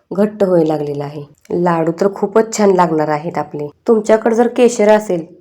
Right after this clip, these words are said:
तर थोडेसे दुधामध्ये घालायचे आणि एक पाच मिनिटे ठेवून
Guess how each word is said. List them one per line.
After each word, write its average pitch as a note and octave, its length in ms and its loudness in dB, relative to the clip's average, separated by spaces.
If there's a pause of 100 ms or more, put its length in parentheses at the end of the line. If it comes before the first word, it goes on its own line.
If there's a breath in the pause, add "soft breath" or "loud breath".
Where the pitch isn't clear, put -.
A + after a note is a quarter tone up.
(420)
तर G#3+ 160 2
थोडेसे G#3+ 440 2
दुधामध्ये G3 500 4
घालायचे F3 600 -2 (380 soft breath)
आणि G3 140 0
एक G#3+ 180 0
पाच G#3+ 260 2
मिनिटे G#3 260 -2
ठेवून G3+ 300 -2